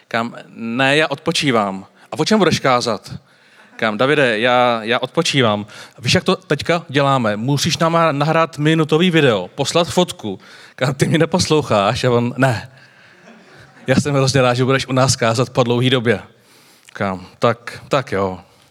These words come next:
A pak jsem měl na festival Chris Fest, což je letní akce pro několik set mladých lidí. Někteří z vás tam byli. A já tam jsem tu a-, aktivitu deset let vedl a, a řekl jsem si: "Pojedu navštívit své kamarády."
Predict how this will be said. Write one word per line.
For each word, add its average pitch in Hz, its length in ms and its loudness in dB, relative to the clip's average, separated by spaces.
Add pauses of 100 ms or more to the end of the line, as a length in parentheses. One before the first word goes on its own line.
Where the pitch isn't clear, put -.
(640)
A - 60 -6
pak - 120 0
jsem 151 120 2
měl 156 180 4
na 131 80 2
festival 143 420 0
Chris 143 240 2
Fest, 160 380 0
což 123 180 -4
je 113 300 0
letní 131 320 0
akce 135 460 0
pro 117 300 -2
několik 117 340 -2
set 113 200 -2
mladých 123 320 -2
lidí. 143 380 2 (460)
Někteří 113 300 -2
z 117 40 0
vás 113 180 0
tam 120 160 2
byli. 135 300 2 (500)
A 101 540 2
já - 60 0
tam 104 240 -4
jsem 107 280 -2
tu - 260 -12
a-, 123 80 -2 (140)
aktivitu 123 420 0
deset 113 440 -4
let 101 140 -4 (360)
vedl 147 300 0
a, 131 60 2
a 143 40 0 (460)
řekl 139 160 -2
jsem 131 120 -2
si: 135 120 0
"Pojedu 165 380 0
navštívit 127 420 -2
své 120 140 2
kamarády." 139 600 0